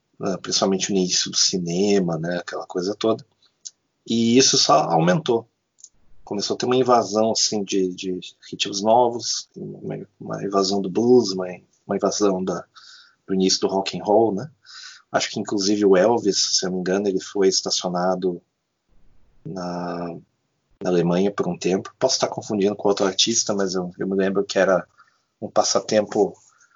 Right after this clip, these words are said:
<laughs> do, do, do, do, do exército americano de ficar estacionado em Berlim ou, ou mesmo nas bases na Alemanha Ocidental, né? Ah,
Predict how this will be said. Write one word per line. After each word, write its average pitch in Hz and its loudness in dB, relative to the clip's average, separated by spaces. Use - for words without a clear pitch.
<laughs> - -2
do, 110 0
do, 104 6
do, 98 6
do, 101 0
do 104 4
exército 101 2
americano 110 0
de 185 -2
ficar - -6
estacionado 98 2
em 98 2
Berlim 95 -2
ou, 85 -6
ou 95 -6
mesmo 95 0
nas 90 0
bases 92 2
na 95 -2
Alemanha 90 0
Ocidental, 95 0
né? 123 -10
Ah, 85 -2